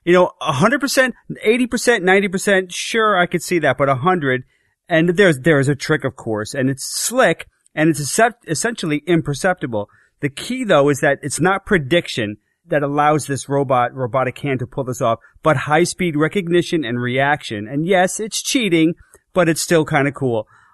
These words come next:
Um, what it does is it essentially recognizes what shape your hand is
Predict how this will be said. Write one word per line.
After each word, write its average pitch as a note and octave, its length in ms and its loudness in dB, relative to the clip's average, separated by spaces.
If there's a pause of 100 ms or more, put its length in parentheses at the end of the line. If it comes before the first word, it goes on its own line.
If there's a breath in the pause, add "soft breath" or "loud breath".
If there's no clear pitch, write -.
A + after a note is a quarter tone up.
Um, C#3+ 360 0
what F3 240 0
it D#3 100 -2
does G#3 400 2 (140)
is E3+ 220 0
it D#3+ 120 0
essentially F#3+ 420 -4
recognizes D#3 760 -4
what F3 160 -2
shape F#3+ 240 -2
your E3+ 140 -2
hand D#3 300 -4
is A#2+ 140 -4